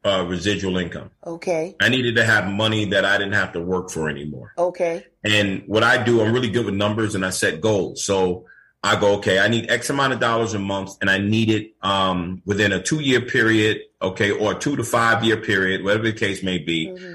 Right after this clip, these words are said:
Speaker 1: And I do the math. I say, "Okay, how many policies did I have to write in order to get X amount of dollars so I can s-, put the first layer of my house in?"
Speaker 2: Okay.
Speaker 1: Right?
Speaker 2: Okay.
Speaker 1: So I did that. So when I retired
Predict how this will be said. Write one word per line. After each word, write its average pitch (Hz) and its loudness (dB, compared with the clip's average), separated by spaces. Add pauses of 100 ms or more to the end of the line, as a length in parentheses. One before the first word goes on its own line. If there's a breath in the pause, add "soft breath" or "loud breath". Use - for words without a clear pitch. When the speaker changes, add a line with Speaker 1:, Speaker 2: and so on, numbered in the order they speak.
(120)
Speaker 1:
And 104 4
I 107 4
do 139 2
the 127 2
math. 127 2
I 95 -2
say, 107 0
"Okay, 101 -2
how 120 0
many 139 0
policies 123 0
did 104 0
I 110 2
have 117 -2
to 104 -2
write 110 2
in 107 -6
order 101 0
to 98 -6
get 98 -2
X 110 0
amount 95 2
of 85 -4
dollars 95 2 (180 loud breath)
so 113 0
I 104 4
can 104 0
s-, 104 -4 (140)
put - -2
the 113 -6
first 107 2
layer 98 4
of 85 0
my 87 0
house 85 -2
in?" - -8 (140)
Speaker 2:
Okay. 170 -10 (160)
Speaker 1:
Right? 196 2
Speaker 2:
Okay. - -16
Speaker 1:
So 127 0
I 110 4
did 104 2
that. - -2
So 101 -4
when 107 -2
I 110 0
retired 117 0